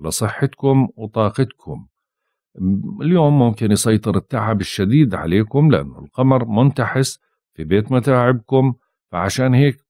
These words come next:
ممكن تفكر في إلغاء المواعيد والابتعاد عن الأضواء.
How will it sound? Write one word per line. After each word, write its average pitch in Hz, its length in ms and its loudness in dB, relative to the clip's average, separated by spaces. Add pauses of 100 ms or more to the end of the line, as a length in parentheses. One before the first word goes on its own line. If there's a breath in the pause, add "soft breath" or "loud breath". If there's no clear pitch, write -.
(120)
ممكن 117 380 0
تفكر 120 400 -4
في 127 240 -4
إلغاء 127 320 2
المواعيد 120 680 2
والابتعاد 95 600 -2
عن 107 180 2
الأضواء. 120 640 0